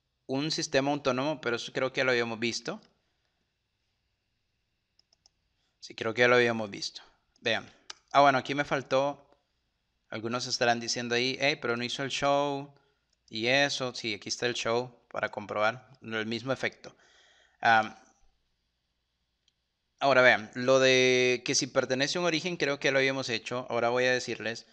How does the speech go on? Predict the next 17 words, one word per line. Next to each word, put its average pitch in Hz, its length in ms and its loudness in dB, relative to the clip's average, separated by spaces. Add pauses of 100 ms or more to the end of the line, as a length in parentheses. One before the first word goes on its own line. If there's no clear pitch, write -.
(460)
eh, 107 280 -4
bueno, 123 200 2 (280)
para 135 180 6
la 143 80 2
entrada 160 320 8
le 185 80 6
voy 160 140 6
a - 20 4
decir 165 440 -2
que 190 440 -2 (160)
sí 156 160 -2
voy 185 160 4
a 214 60 6
aceptar - 760 2 (100)
o-, 117 220 -10
en 123 60 -2
nuestro, 117 680 -2